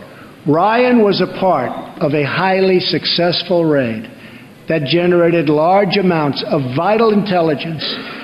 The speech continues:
that will lead to many more victories in the future against our enemy." Ryan's legacy is etched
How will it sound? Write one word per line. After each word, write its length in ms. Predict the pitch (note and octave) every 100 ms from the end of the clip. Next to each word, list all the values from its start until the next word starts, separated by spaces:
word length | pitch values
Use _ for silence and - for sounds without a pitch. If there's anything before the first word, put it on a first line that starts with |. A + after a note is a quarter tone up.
| - - -
that 140 | F3+
will 220 | F#3 F#3
lead 320 | F3 F#3+ G#3 G3+
to 80 |
many 280 | E3+ F3 G#3+
more 220 | A3 G#3+
victories 580 | G3+ G3 G3 D#3+ C#3 B2+
in 160 | - D#3+
the 80 | D3+
future 680 | - F3+ F3 E3 B2+ A2 - - - -
against 560 | C#3 C#3+ D#3+ E3 - -
our 380 | - D3 D3 D3 D3 -
enemy." 380 | C#3 B2+ A2 A2 - - - - - - - - - - -
Ryan's 520 | C3 D3+ E3+ E3+ C#3+
legacy 760 | D3 D3+ C#3 B2+ - A#2+ A2 - - - - -
is 220 | E3 B2+ - -
etched 560 | D3+ - - - -